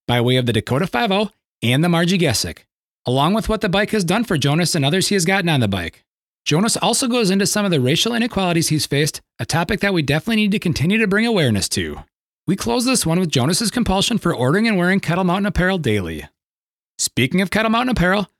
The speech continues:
the current twenty percent off coupon is set to expire on September thirtieth.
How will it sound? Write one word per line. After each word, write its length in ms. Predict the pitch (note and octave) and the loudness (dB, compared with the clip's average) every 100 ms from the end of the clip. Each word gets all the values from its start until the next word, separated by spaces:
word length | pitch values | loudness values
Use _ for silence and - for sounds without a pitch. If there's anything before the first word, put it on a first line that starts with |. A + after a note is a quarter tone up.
| _ A2+ | _ -6
the 80 | |
current 280 | - D3+ G#3 | -2 0 0
twenty 220 | - G#3+ | 0 -2
percent 320 | - G#3+ A#3 A3 | -2 -2 0 0
off 160 | A#3+ | 0
coupon 320 | - D#3+ E3+ | -2 0 0
is 120 | E3+ - | 0 0
set 200 | D3 F3+ | 0 0
to 80 | |
expire 360 | A3 - F3+ F3+ | -2 -2 0 0
on 100 | G3 | 0
September 380 | G#3 E3+ G3 G#3 | -2 0 0 0
thirtieth. 480 | F#3+ C#3+ F#2+ D2+ | 0 0 0 -4